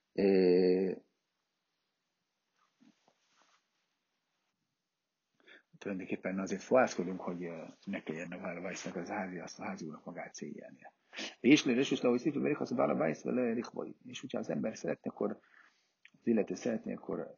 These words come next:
ö, lehetőség adott a kezébe, hogy még hosszasabban is áldásba vonja a, a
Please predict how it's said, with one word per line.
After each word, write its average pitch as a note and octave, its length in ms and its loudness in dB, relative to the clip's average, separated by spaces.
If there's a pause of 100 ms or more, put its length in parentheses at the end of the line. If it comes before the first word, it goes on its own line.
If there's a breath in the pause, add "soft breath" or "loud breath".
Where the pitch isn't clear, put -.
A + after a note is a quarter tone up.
ö, F2+ 280 -8 (200)
lehetőség F2+ 640 -6
adott E2 360 -12
a D#2+ 40 -10
kezébe, E2+ 440 -6
hogy - 320 -14
még D2+ 140 -12
hosszasabban - 640 -10
is - 160 -8
áldásba - 1300 -12
vonja D2+ 460 -12 (480 soft breath)
a, - 120 -10 (1000)
a D#2 420 -4